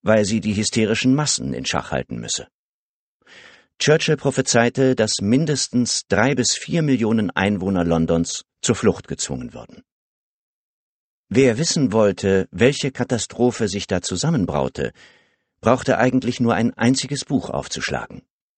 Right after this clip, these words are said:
Psychologie des Foules, Psychologie der Massen. Der französische Autor Gustave Le Bon war einer der einflussreichsten Gelehrten seiner Zeit.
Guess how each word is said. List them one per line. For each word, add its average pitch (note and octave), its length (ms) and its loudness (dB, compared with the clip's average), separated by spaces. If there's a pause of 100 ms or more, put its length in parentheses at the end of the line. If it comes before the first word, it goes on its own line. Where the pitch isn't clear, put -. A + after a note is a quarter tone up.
(580)
Psychologie B2+ 880 2
des B2+ 160 6
Foules, - 340 -4 (460)
Psychologie F#2 640 0
der G2 140 2
Massen. - 380 -6 (1120)
Der G#2+ 140 2
französische B2 580 0
Autor A#2+ 480 2
Gustave F#2+ 460 0
Le F#2 80 2
Bon A#2 340 0 (440)
war G2 140 4
einer G#2+ 200 2
der G2+ 160 4
einflussreichsten B2 800 0
Gelehrten G#2+ 460 4
seiner G2+ 260 -2
Zeit. - 360 -10